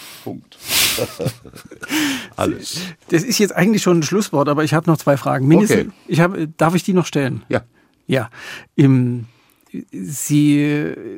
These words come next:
Speaker 2: Sie haben sehr unterschiedliche Rollenerlebnisse. Sie haben so, so verschiedene Dinge, äh, Dinge gemacht. Gibt es Rollenerlebnisse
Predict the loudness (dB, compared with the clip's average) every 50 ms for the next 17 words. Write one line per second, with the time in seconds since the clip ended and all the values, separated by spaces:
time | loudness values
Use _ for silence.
0 | -14 -12 -12 -10 -6 -2 -2 -2 -2 -2 -4 -6 -6 0 2 2 2 2 2 2
1 | 0 0 0 -2 -2 -2 -2 -2 0 0 0 2 2 2 0 0 -2 -2 -2 -2
2 | 0 0 0 2 0 0 0 -2 -4 -6 -6 -6 -8 -8 -8 -10 -8 -10 -4 -2
3 | 0 0 0 -2 -4 -4 -4 -4 -4 -4 -4 -4 -4 -4 -2 -2 -4 -2 0 0
4 | 2 2 2 2 2 0 -4 -4 -2 -2 -2 -2 -4 -6 -8 -8 -10 -10 -8 -6
5 | -6 -6 -4 -2 0 2 2 2 0 -2 -4 -4 -4 -4 -6 -10 -6 -6 -6 -4
6 | -2 -4 -4 -4 -4 -4 0 2 2 2 2 2 0 -2 0 2 2 0 0 0
7 | 0 0 0 0 0 0 -2 -2 -2 -4